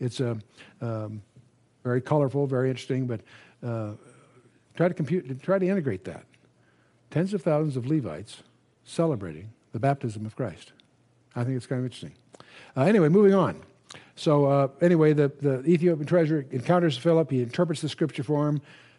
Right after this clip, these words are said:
The, he says, "Jesus, there's some water. Can I, is there, here's some water. Can I not be baptized?" Certainly he can. So he baptized him, and he goes on to report to Queen C-, Candace. So, uh, Peter, meanwhile, travels north, preaching in every town.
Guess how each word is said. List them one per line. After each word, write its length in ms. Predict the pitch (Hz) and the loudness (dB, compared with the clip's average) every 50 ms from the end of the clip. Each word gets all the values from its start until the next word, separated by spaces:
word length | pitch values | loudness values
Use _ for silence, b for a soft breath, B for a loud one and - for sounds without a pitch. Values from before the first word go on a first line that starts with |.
| B - | B -12
The, 160 | 131 113 117 | -12 -10 -10
he 140 | 123 131 131 | -12 -12 -10
says, 220 | - - 143 120 | -4 -4 -4 -2
"Jesus, 240 | 107 165 170 170 151 | 2 2 2 2 2
there's 140 | 151 131 120 | 0 -2 -2
some 100 | 139 131 | -2 0
water. 260 | 131 147 165 185 175 | 0 2 2 2 0
Can 160 | - - 143 | 0 -2 -2
I, 120 | 123 123 127 | -2 -2 -4
is 340 | 135 139 131 127 131 131 | -4 -4 -4 -4 -4 0
there, 100 | - 202 | 2 2
here's 220 | 156 165 185 175 139 | 4 4 4 2 2
some 80 | 143 | 2
water. 200 | 147 160 156 139 | 2 2 0 0
Can 160 | 120 - 156 143 | 0 0 0 0
I 80 | 143 | 2
not 140 | 147 143 123 | 0 0 -2
be 80 | 127 120 | -2 0
baptized?" 500 | 131 180 185 185 - 180 170 170 135 - | 0 0 0 2 2 2 4 2 2 0
Certainly 260 | 170 185 170 156 135 | 0 0 0 0 -2
he 60 | - | 0
can. 220 | 160 160 156 156 | 0 0 0 0
So 140 | 127 - 139 | -2 -2 -2
he 80 | 143 147 | -2 0
baptized 500 | 131 151 151 147 - 156 147 143 143 127 | 2 2 0 0 2 2 2 2 2 2
him, 140 | 143 143 135 B B B B | -2 -4 -4 B B B B
and 120 | 139 143 | 0 0
he 60 | 151 | 2
goes 240 | 135 143 143 139 123 | 2 4 2 2 4
on 160 | 143 143 139 | 2 0 2
to 40 | 135 | 0
report 320 | 127 123 - 143 135 120 | 0 0 0 -2 -2 -2
to 80 | - 120 | -4 -8
Queen 400 | - - 131 120 117 110 - - - - | -6 -4 -4 -4 -4 -8 -14 -20 -16 -14
C-, 140 | 127 117 | -14 -12
Candace. 480 | 120 - 147 127 110 85 80 - - - _ - B B B B B B B B B B B | -6 -2 -2 -2 -2 -4 -8 -16 -20 -20 _ -20 B B B B B B B B B B B
So, 280 | - - 156 143 139 | -4 0 2 2 2
uh, 40 | 135 | 2
Peter, 340 | 120 - 190 220 226 202 175 | 2 4 4 6 8 6 6
meanwhile, 460 | 160 165 190 208 185 156 143 147 147 | 6 6 4 4 4 4 4 4 4
travels 360 | - 165 175 160 156 156 117 | 4 4 2 4 2 0 0
north, 380 | 147 156 156 175 190 170 - - | 2 2 4 4 4 2 2 2
preaching 240 | 175 156 - 160 156 | 2 2 2 2 0
in 60 | 151 | 2
every 160 | 147 143 139 | 2 0 0
town. 460 | 127 - 180 175 175 185 202 196 175 | 0 0 0 2 4 4 2 0 -2